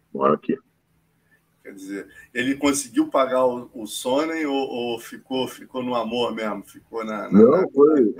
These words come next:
Speaker 1: não, não foi dinheiro emprestado, não, cara. Foi, e ele faz isso, ele, ele não, ele, ele não, ele não, ele não,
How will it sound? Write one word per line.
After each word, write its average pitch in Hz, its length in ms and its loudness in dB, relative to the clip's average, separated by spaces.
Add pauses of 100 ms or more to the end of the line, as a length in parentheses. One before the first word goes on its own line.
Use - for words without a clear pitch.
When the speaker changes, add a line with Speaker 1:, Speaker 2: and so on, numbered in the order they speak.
Speaker 1:
não, 127 300 2
não 101 200 -6
foi 131 220 2
dinheiro 143 220 4
emprestado, 139 480 2
não, 139 180 2
cara. 90 260 -4 (220)
Foi, 104 340 2 (600)
e 98 100 4
ele 135 140 8
faz 143 340 2
isso, 120 380 0
ele, 104 160 2 (160)
ele 113 180 0
não, 120 440 0 (760)
ele, 120 240 10
ele 123 200 6
não, 127 360 6
ele 117 200 2
não, 110 420 2 (140)
ele 101 160 -4
não, 110 260 4